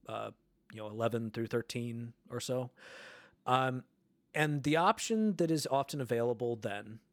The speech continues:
is puberty blockers. Now, we often hear politicians and commentators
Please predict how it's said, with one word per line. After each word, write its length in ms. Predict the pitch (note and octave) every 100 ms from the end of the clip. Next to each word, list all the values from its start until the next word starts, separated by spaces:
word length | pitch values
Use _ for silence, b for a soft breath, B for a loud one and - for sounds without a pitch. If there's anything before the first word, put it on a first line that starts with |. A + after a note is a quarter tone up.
| -
is 180 | A#2+ -
puberty 380 | - E3 C#3
blockers. 560 | A#2 G2+ - - - - _ _ -
Now, 260 | C#3 C#3 - _
we 120 | D#3
often 380 | D#3+ G#3 G#3+ A3
hear 500 | F#3+ F#3 D3+ D3 C#3 - _ _ _ _ _ _ _ _ _
politicians 680 | C#3+ C#3 D3 D3 C3+ C3 B2
and 160 | B2 A#2
commentators 800 | B2+ A#2+ A#2 B2 A#2+ A#2 A2+ -